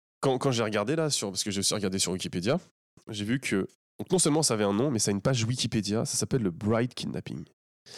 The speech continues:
J'ai pas lu parce que j'avais pas le temps, mais il y a sûrement un mec qui a fait une vidéo YouTube dessus. Donc si vous voulez la voir, euh,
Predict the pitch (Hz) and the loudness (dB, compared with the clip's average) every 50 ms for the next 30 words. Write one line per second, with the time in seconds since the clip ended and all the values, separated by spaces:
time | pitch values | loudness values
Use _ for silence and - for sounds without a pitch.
0 | - - - - - - - - - - - - - - - - _ _ _ - | -14 -12 -12 -14 -14 -16 -16 -18 -18 -20 -20 -20 -20 -20 -20 -20 _ _ _ -14
1 | - - - 131 120 123 139 135 135 - - 113 101 104 - - 104 98 - 135 | -12 -2 0 2 4 4 4 2 2 2 2 2 2 2 2 2 2 2 4 2
2 | 139 123 95 90 - - 110 113 120 117 107 101 101 113 120 - - 98 - - | 4 4 2 2 2 2 2 2 2 2 2 2 0 0 0 -2 -2 -4 -4 -6
3 | 95 90 95 87 95 95 92 95 - - - 104 98 - - - - - - - | -6 -6 -4 -4 -2 -2 -2 -4 -6 -6 -8 -8 -8 -8 -8 -10 -12 -14 -14 -14
4 | - - 92 87 92 87 82 - - - 50 50 - - - | -12 -10 -8 -8 -8 -8 -10 -10 -12 -12 -10 -12 -12 -14 -16